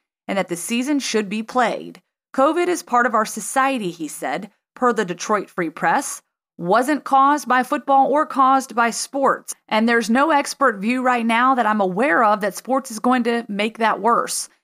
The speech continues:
It's part of our society. We're going to have to deal with it. These kids are going to have to do the same thing. They've got to go to school. They've trained their whole lives for the opportunity to play their sport.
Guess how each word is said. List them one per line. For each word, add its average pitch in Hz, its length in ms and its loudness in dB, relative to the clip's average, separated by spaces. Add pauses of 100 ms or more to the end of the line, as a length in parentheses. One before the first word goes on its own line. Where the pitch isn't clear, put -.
(140)
It's 226 160 -2
part 311 300 2
of 302 100 2
our 254 120 4
society. 247 640 0
We're 185 140 -2
going 233 300 2
to 269 80 -2
have 226 320 -4
to 185 60 -10
deal 220 260 -2
with - 180 -2
it. - 260 -12 (360)
These 247 340 0
kids 320 300 -2
are 285 80 2
going 254 220 2
to 240 60 0
have 233 280 0
to 247 80 -10
do 247 100 0
the 220 80 -2
same 214 320 -4
thing. 254 280 0
They've 185 240 -4
got 240 280 0
to 302 80 -6
go 220 160 0
to 180 80 -2
school. 175 500 -4 (280)
They've 202 160 0
trained 262 340 2
their 233 120 2
whole 196 200 0
lives 196 320 2
for 226 140 -8
the 196 80 -2
opportunity 185 640 -4
to 175 160 -14
play 254 320 -2
their 202 140 -2
sport. - 480 -6